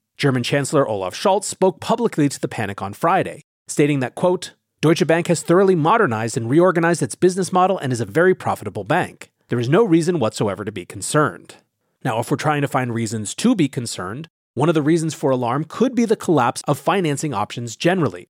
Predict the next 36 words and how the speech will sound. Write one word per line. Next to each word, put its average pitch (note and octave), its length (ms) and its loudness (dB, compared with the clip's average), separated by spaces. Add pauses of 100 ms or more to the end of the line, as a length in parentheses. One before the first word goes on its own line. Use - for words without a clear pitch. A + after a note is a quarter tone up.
(140)
Last C3 280 -2
week, C#3+ 120 4
for D3+ 140 2
example, C#3 420 2
when C#3 160 0
we B2+ 80 0
discussed A#2+ 400 -2
the C3 60 -4
Credit A2 260 -6
Suisse G#3+ 240 0
takeover, B2 540 0
we D3 80 2
noted F3 200 4
that F3 100 2
about D3 220 0
seventeen G#3+ 520 -2
billion D#3 420 4
of B2+ 100 -2
their C3 200 0
A F3 120 2
T F3+ 220 -4
one C#3+ 260 0
or B2 140 -6
coco E3 400 0
bonds A2 360 -4 (220)
had B2+ 80 -4
been D3+ 160 2
zeroed G3+ 400 2
out E3 240 2
by C3+ 120 0
emergency E3+ 460 0
legislation D3+ 600 -2
from F3+ 100 -6
the F#3 80 -2
Swiss - 240 -8
government. C3 540 -4